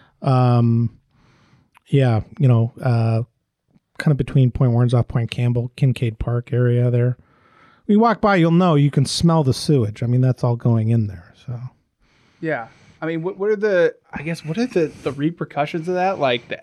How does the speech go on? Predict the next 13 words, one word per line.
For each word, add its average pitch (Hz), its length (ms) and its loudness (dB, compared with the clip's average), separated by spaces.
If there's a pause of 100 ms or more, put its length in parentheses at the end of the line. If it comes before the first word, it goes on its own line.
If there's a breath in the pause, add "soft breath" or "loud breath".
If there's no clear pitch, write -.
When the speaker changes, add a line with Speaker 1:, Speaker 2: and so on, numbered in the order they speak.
Speaker 2:
the 131 100 -6
physical 190 460 -4
repercussions 208 680 -6
and 175 100 -2
even, 190 140 -6
like, 165 160 -6
the 143 80 -14
psychological 139 1080 -10
repercussions? 127 280 -10
Speaker 1:
Well, 170 120 2
nobody 208 340 4
really 196 280 4
knows. 160 680 2